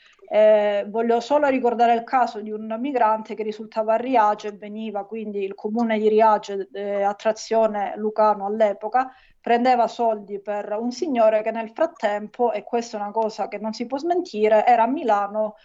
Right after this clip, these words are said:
a, eh, fare degli atti di violenza. E quindi è un po' questa la cornice, eh, in cui è forse ancora lecito parlare di sistema e non di modello, ecco.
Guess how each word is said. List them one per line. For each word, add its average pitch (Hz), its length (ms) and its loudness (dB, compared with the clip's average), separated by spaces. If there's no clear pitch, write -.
a, 220 320 4
eh, 208 760 0
fare 226 640 2
degli 220 220 -4
atti 220 260 -4
di 208 80 -12
violenza. 196 880 -2
E - 180 -20
quindi 254 340 -2
è 220 60 0
un 226 220 -4
po' 262 220 -2
questa 262 400 0
la 208 120 0
cornice, 214 800 -6
eh, 202 580 -6
in 220 80 -2
cui 240 280 4
è 214 100 6
forse 233 560 2
ancora 240 560 2
lecito 220 640 -2
parlare 214 560 -2
di 208 80 -14
sistema 220 840 -2
e 214 120 -6
non 220 260 -4
di 208 100 -6
modello, 196 680 0
ecco. 190 380 -10